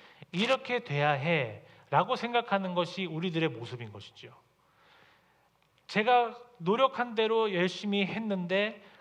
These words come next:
거기서 내가 원하는 대로 해결이 되지 않으면 우리는 너무나 큰 스트레스를 받게 됩니다. 그런데 우리가 기억해야 할 것이 있습니다. 아무리 우리가 우리의 삶을 통제하려고 한들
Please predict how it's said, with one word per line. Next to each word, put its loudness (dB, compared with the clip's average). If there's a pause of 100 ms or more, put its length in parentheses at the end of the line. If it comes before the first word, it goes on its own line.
(100)
거기서 0
내가 4
원하는 2
대로 2 (260)
해결이 0
되지 -2
않으면 -2 (320)
우리는 -2 (220)
너무나 2
큰 -4
스트레스를 -4
받게 -6
됩니다. -14 (800)
그런데 -4
우리가 -2 (920)
기억해야 2
할 -2
것이 -6
있습니다. -14
아무리 0
우리가 0
우리의 2
삶을 -2
통제하려고 -2
한들 -6